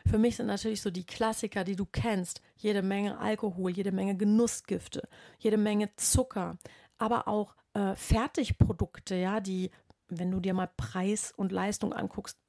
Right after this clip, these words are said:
eigentlich schon von der Logik her gar nicht gut funktionieren können, weil da einfach minderwertige Stoffe drin stecken müssen, damit das wirtschaftlich irgendwie aufgeht, ja. Wenn du sowas meidest, dann tust du deinem Körper einfach, wie gesagt, etwas Gutes, weil du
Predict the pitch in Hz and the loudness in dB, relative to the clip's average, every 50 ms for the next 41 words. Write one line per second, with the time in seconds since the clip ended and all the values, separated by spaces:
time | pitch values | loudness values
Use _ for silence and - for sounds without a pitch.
0 | _ _ - - 196 190 185 - - 208 185 - - 180 180 180 190 214 247 262 | _ _ -6 -6 -4 -4 -4 -2 -2 -2 -2 -2 -2 -2 0 0 0 0 0 0
1 | 240 - - 196 175 - - - 202 196 - - 208 - - - 208 202 - - | -2 -2 -2 -2 -2 -4 -4 -6 -6 -6 -4 -6 -6 -4 -2 0 0 0 0 -2
2 | - 196 196 208 202 190 202 - - 208 180 185 190 - - 196 202 208 254 294 | 0 2 2 4 4 4 4 2 2 2 2 0 -2 -2 -2 -2 -2 -2 -2 -4
3 | - - 190 - 208 208 226 220 226 214 190 196 196 - 190 190 196 - - 202 | -6 0 4 6 6 6 6 6 4 2 2 0 -2 -2 -2 -2 -4 -4 -4 -6
4 | 190 - 202 196 190 196 - - - - 190 185 185 185 196 208 277 339 359 - | -6 -6 -4 -4 -4 -4 -4 -4 -2 0 0 2 4 4 6 6 6 4 2 2
5 | - 339 226 190 - - 101 - - - - - - - - - - _ - 202 | 2 2 0 2 0 0 -2 -2 -4 -4 -4 -4 -4 -6 -8 -10 -14 _ 0 2
6 | 233 240 - - - - - - - 196 214 226 214 202 214 196 - 190 208 226 | 4 4 4 2 0 0 2 0 2 4 4 4 4 4 2 2 4 4 4 4
7 | - - - 233 233 - 190 196 214 - - - - - - - - - - - | 2 2 2 2 2 4 4 2 2 0 -2 -8 -14 -14 -14 -14 -14 -16 -4 2
8 | 214 214 220 220 208 262 277 302 285 - - 226 220 226 233 262 277 302 269 226 | 4 6 6 6 6 6 4 4 2 2 4 4 4 4 4 2 0 0 0 0
9 | 196 185 - - - - - _ - 208 208 - - - - 254 - - - 240 | 0 -2 -6 -12 -20 -20 -10 _ -2 0 0 0 0 0 0 0 0 -2 -4 -4
10 | - 254 - - 247 240 226 - - 240 220 202 - - - - - 214 208 202 | -2 -2 0 0 0 0 2 2 2 2 2 2 -2 -4 -4 -4 -2 -2 -2 -2
11 | - 208 - - - 196 - 208 214 - - - - - - 233 - - - - | -2 -4 -4 -6 -6 -6 -6 -6 -6 -8 -8 -12 -12 -10 -8 -8 -8 -8 -6 -6
12 | 190 - - 233 - - - 196 185 196 220 220 220 | -6 -4 -4 -6 -6 -4 -4 -2 -2 -2 -2 -4 -6